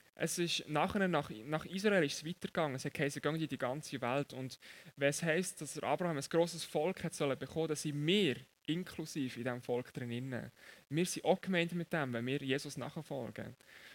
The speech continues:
Und ich glaube, dass wenn wir solche Menschen anschauen, wie der Abraham, der Isaac und der Jakob, dass wir dürfen checken, hey,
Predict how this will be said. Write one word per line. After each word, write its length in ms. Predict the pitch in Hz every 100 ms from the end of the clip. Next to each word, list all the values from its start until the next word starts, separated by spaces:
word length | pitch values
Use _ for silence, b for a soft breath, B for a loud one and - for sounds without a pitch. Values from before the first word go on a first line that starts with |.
| -
Und 160 | 143 175
ich 100 | 175
glaube, 380 | 160 175 196
dass 160 | 160 -
wenn 140 | 147
wir 180 | 147 165
solche 440 | - 170 - 160 143
Menschen 340 | 147 180 -
anschauen, 360 | 151 160 160 143
wie 100 | 131
der 140 | -
Abraham, 440 | 147 - 165 139
der 80 | 127
Isaac 380 | 143 160 151 -
und 100 | 127
der 80 | 123
Jakob, 400 | 117 139 - 147
dass 140 | 131
wir 140 | 147 147
dürfen 380 | 156 143 143 -
checken, 480 | - 175 - - 147
hey, 280 | 139 147